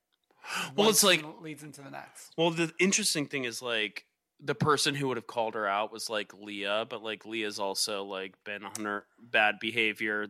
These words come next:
Speaker 1: these days.
Speaker 2: Well, you know what? Dorinda,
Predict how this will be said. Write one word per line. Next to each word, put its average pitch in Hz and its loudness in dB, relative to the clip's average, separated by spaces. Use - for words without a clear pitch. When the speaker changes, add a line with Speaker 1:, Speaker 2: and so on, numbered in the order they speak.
Speaker 1:
these 107 -4
days. 107 0
Speaker 2:
Well, 170 8
you 160 -6
know 160 6
what? 156 6
Dorinda, 156 -2